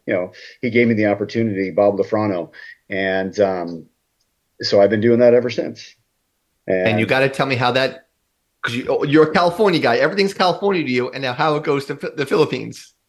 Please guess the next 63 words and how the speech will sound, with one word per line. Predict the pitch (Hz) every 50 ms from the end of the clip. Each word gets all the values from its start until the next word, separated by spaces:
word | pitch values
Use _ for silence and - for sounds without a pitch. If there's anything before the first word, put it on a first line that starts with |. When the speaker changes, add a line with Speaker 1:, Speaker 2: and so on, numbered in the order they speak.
| _ -
Speaker 1:
Okay, | 127 127 147 82 - -
so | - - - 165 156 151 147 143 147 143 - - - _ _ _ _ _ _ _ _ _ _ _ _ _ _ _ _ _ _ _ - - -
how | - 135
much | 156 190 196 -
time | - 147 165 165
do | 143 123
we | 110
have | 101 - 95
here, | 92 90
Mike? | 90 95 113 113
This | 123 143 139 135
<laughs> | 131 120 - - 185 185 - - - 185 -
Speaker 2:
'Cause | - 160
no, | 175 226 214 196 - - - - -
'cause | - 202 196
I'm | 196 196 196
telling | - 240 254 240
you, | 208
when, | 165 151 151 139 - 156 170 - 180
when | 165 165
I | 170 185
reached | 208 208 196 - - -
out | - 180 202 196
to | 131
you, |
I'm | 131
like, | 135 139
Speaker 1:
Awesome. | - 185
Speaker 2:
"Oh, |
this | 170 170 -
guy | 196 185
has | 185 156
a | -
cool | - - 165 160
story," | 160 - 196 214 202
but | 135 131 113 - -
I'm | 139
like, | 127 120 -
"Holy, | 151 160 220 233 170 156 - - - - _ -
drafted, | - 165 190 214 220 214 - - 185 151 131 -
oh, | - 156 - -
everything | 196 214 214 220 202
in | 196
California | - - 180 180 180 170 - 185 180 180 165 147 -
except | - 123 - - 180 160 -
Madison, | 165 160 165 165 160 160 - 131 123
and | 135 127 147
all | 160
of | 165
a | 151
sudden | - - 160 151
now | 151
you're | 143 135 127
coaching | - - 165 156 156 - 151
the | 139
Filipino | - - 151 147 - 156 151 139 123 - _ _ _ _ _ _ _ -
Speaker 1:
Yeah. | 123 117 143
Speaker 2:
national | 156 - - 156
baseball | 127 160 180 180 160
team, | 151 131 113
building | 110 143 151 180 180 175 151
Speaker 1:
So | 147
Speaker 2:
the," | -